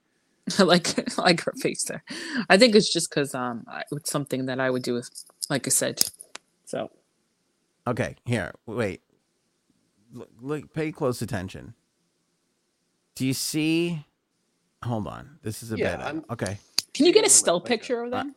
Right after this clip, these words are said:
Speaker 2: wait, look at this. Look, s-, do you see the guy right behind Patrick Mahomes, the bro-, the broadcaster who's
Speaker 3: Yeah.
Speaker 2: hasn't gotten laid in thirty years?
Speaker 3: Right.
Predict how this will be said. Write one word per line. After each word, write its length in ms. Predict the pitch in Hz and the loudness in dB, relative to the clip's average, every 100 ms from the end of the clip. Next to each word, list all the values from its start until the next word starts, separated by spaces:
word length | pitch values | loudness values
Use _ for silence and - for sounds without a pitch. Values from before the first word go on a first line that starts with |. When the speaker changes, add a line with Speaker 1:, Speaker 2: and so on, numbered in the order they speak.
| _ | _
Speaker 2:
wait, 320 | - 117 92 - | -2 -2 -2 -6
look 200 | - 143 160 | -4 0 2
at 60 | |
this. 280 | 135 101 - - | 2 0 -6 -2
Look, 240 | 135 127 | -2 -2
s-, 220 | 113 - | -6 -10
do 160 | - 135 | -6 -2
you 60 | 139 | -2
see 240 | - 196 | -2 -2
the 100 | 196 | 0
guy 240 | 156 147 | 2 4
right 180 | 135 131 | 4 4
behind 260 | 131 135 127 | 2 0 2
Patrick 360 | 127 120 127 | 0 0 -2
Mahomes, 560 | 123 117 120 120 117 - | 0 2 2 2 0 -2
the 80 | 104 | -8
bro-, 220 | 101 101 | -4 -6
the 120 | 104 101 | -4 -2
broadcaster 720 | 101 110 117 110 110 98 107 | 0 0 0 -2 -2 -2 -2
who's 400 | 107 101 101 104 | 0 -2 -6 -10
Speaker 3:
Yeah. 120 | 92 107 | -4 -2
Speaker 2:
hasn't 220 | 107 104 | 0 0
gotten 260 | 101 104 | 0 -2
laid 180 | 104 104 | -2 -2
in 160 | 104 101 | -2 0
thirty 260 | 104 107 | 0 0
years? 460 | 104 107 107 107 - _ _ _ _ _ | 0 0 -2 -4 -12 _ _ _ _ _
Speaker 3:
Right. 260 | 90 92 | -10 -8